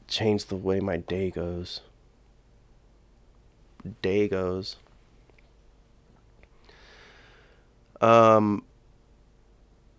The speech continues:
I understand what the deal is with my audio on the video podcast.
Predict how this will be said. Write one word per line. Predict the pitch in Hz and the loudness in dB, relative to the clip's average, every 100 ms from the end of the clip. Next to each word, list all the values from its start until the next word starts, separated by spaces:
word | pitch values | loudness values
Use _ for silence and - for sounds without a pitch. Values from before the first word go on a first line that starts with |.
| - - - _ _ - - | -20 -20 -20 _ _ -12 0
I | 120 | 4
understand | 127 123 - 120 117 113 | 4 2 4 6 6 4
what | 113 - | 2 0
the | |
deal | 107 117 113 | 2 6 6
is | 113 113 | 6 4
with | 113 110 | 0 0
my | 107 | 2
audio | - 98 110 110 107 | 4 4 6 6 6
on | 104 | 4
the | 101 | 2
video | 95 104 110 110 | 2 2 4 4
podcast. | 104 107 110 113 117 113 110 110 | 4 4 4 4 4 6 6 2